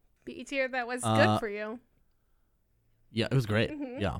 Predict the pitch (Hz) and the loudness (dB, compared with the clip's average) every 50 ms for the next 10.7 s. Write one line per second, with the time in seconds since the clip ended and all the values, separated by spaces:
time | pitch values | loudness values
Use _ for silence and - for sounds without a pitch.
0 | - _ _ _ _ - 117 120 - - 120 139 147 143 143 131 139 175 170 151 | -8 _ _ _ _ -2 -2 0 0 2 4 4 6 6 4 6 6 4 4 4
1 | 131 139 127 - - 151 139 123 113 110 - - 113 107 95 87 85 82 95 - | 2 0 0 0 0 2 2 2 2 -2 -2 0 2 4 4 4 2 2 -2 -4
2 | - _ _ _ _ _ _ _ _ _ _ _ _ _ _ _ _ _ 113 104 | -8 _ _ _ _ _ _ _ _ _ _ _ _ _ _ _ _ _ -12 -8
3 | 98 107 107 107 92 113 107 - 120 - - - - - - 127 - - 160 160 | -6 -2 0 4 4 4 4 2 -2 -4 -4 -10 -8 -4 -4 -2 2 4 4 6
4 | 160 165 - 143 135 117 175 127 120 127 - - 220 185 170 190 175 180 196 208 | 6 4 4 2 4 4 4 4 4 4 4 4 6 4 4 6 6 6 6 6
5 | 175 185 202 185 185 - 139 143 139 120 104 170 202 180 165 180 160 151 120 98 | 6 6 6 6 6 4 4 4 4 4 4 4 6 6 6 6 4 2 2 0
6 | - - - - - 147 147 160 175 175 180 170 - - 202 196 208 202 170 139 | -2 -8 -14 -8 0 6 6 6 8 6 4 2 4 4 4 6 6 4 4 2
7 | - - 143 131 120 160 160 151 156 - - - _ _ - - 127 131 156 160 | 2 2 2 4 6 4 4 4 4 -2 -2 -8 _ _ -6 -2 2 2 2 2
8 | - - - - - 110 104 107 117 139 139 143 139 135 139 135 131 131 127 123 | 2 -2 -8 -4 -4 0 2 6 6 6 6 6 6 4 4 4 4 4 2 2
9 | 117 110 110 107 104 101 - - 120 117 - 113 117 131 127 - - 113 - - | 4 4 4 4 4 2 0 -2 -4 -4 -2 2 4 4 4 4 2 2 4 4
10 | 120 - - 101 90 82 69 58 67 - - 107 87 - | 2 4 4 2 2 2 2 0 -2 -2 -2 -2 -2 -2